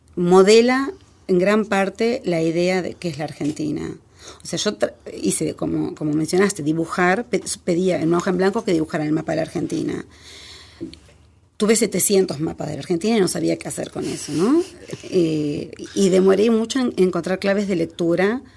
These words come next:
porque mis hipótesis originales de trabajo no funcionaron para nada. Entonces, los ter-, los había clasificado por grupos de edades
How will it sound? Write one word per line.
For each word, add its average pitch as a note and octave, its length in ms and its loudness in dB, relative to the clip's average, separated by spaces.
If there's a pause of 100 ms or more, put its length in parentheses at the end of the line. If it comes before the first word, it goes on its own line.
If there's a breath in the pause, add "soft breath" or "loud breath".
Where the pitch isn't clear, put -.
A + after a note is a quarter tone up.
(140 loud breath)
porque - 180 -4
mis D#3 160 0
hipótesis F3+ 460 -4
originales D#3 360 -6
de - 20 -10
trabajo - 320 -6
no E3+ 140 0
funcionaron - 420 -6
para D#3+ 200 -4
nada. G#3+ 380 2 (960 loud breath)
Entonces, A3 440 0
los - 180 -2
ter-, G3 240 -2
los F3+ 240 -2
había G3+ 180 4
clasificado F#3 680 -2
por D#3+ 140 -2
grupos F3 340 -2
de F3 100 2
edades G#3+ 600 0